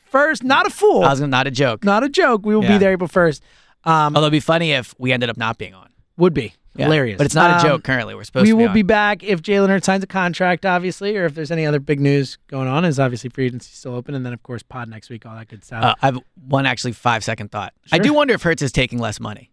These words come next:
Speaker 2: Like, if they bring back C J
Speaker 1: Oh, so we
Speaker 2: Bradbury,
Speaker 1: talked about
Speaker 2: Slay
Speaker 1: that today. It's like, I don't know
Speaker 2: <laughs>
Speaker 1: how you kinda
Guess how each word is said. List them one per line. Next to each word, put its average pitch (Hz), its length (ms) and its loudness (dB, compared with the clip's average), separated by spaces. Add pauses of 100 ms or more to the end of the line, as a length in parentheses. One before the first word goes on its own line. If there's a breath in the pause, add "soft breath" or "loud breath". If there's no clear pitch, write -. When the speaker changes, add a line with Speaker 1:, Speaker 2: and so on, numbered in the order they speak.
(120)
Speaker 2:
Like, 156 80 2
if 165 60 4
they 180 120 4
bring 262 140 0
back 208 180 0
C - 160 -2
J 254 60 6
Speaker 1:
Oh, - 40 6
so - 100 6
we 214 60 4
Speaker 2:
Bradbury, - 260 4
Speaker 1:
talked 277 300 4
about 240 120 6
Speaker 2:
Slay 151 80 4
Speaker 1:
that 208 220 2
today. 185 340 2
It's - 160 4
like, 202 260 4
I 226 40 4
don't 233 100 2
know 233 60 2
Speaker 2:
<laughs> - 20 2
Speaker 1:
how 165 140 0
you 175 100 -6
kinda 147 320 -2